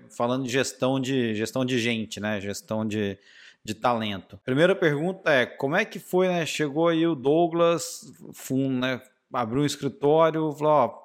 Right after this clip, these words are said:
contratar gente." Como que é pra atrair gente pra uma startup, né? Porque no começo você não tem o big brand, né? Você não tem aquela marca,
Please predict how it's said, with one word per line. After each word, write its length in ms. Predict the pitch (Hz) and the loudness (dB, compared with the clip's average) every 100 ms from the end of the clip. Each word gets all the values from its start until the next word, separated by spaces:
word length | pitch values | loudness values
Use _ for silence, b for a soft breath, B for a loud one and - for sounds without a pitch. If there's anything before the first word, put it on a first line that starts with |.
| _ | _
contratar 480 | 147 147 147 156 156 | -2 2 2 4 2
gente." 400 | 123 120 104 - | 2 -2 -4 -10
Como 340 | - - 226 262 | -8 -2 -2 0
que 80 | |
é 80 | 233 | 0
pra 140 | 226 214 | 0 -2
atrair 380 | - 160 175 | 0 0 0
gente 240 | 131 156 160 | 0 -4 -4
pra 100 | 147 | -6
uma 80 | 147 | -4
startup, 680 | - 127 - 113 95 - - | -2 -2 0 0 0 -8 -14
né? 200 | 101 104 | -10 -8
Porque 200 | - - | -8 -6
no 120 | 156 | -4
começo 340 | - 151 170 202 | -2 0 0 0
você 60 | |
não 160 | 202 190 | -2 -2
tem 200 | 185 190 | -2 -2
o 60 | |
big 240 | 170 190 190 | 0 -2 0
brand, 360 | 143 135 123 | 2 4 4
né? 180 | 107 107 | 0 -4
Você 120 | - | -6
não 60 | 127 | -6
tem 80 | 143 | -2
aquela 220 | 147 147 | 0 2
marca, 600 | 117 143 151 120 135 | 4 4 2 0 -2